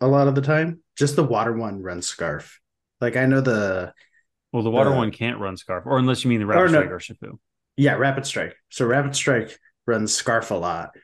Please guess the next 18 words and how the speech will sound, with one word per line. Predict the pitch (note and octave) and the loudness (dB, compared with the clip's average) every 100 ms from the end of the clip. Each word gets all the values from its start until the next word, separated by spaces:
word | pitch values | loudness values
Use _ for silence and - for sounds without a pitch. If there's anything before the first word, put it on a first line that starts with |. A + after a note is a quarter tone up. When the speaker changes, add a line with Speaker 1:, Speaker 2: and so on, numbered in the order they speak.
| _ | _
Speaker 1:
So | - B2+ | -2 0
you're | A#2 A#2+ | 2 4
usually | C3+ D#3 B2+ A2 | 4 4 2 2
locked | G#2 F#2+ - | 0 -4 -4
into | G#2 G2 | -8 -6
something, | - G2 G2 G2+ | -8 -6 -6 -4
and | G#2+ | -2
you're | A2+ | 2
never | C#3 F3 D#3+ | 2 2 2
gonna | C#3+ | 2
be | A2 G#2+ F#2+ | 2 -2 -4
really | F2+ G#2 G#2+ G2 | -4 -4 -2 -4
locked | F#2+ F#2+ - | -4 -6 -6
into | G2+ G2 | -8 -8
close | - A2 G#2+ | -4 -4 -4
combat. | - B2+ B2+ C3 | -2 0 0 0
That's | A2+ A2+ B2 | 0 -2 -2
like, | F#2+ - | -4 -6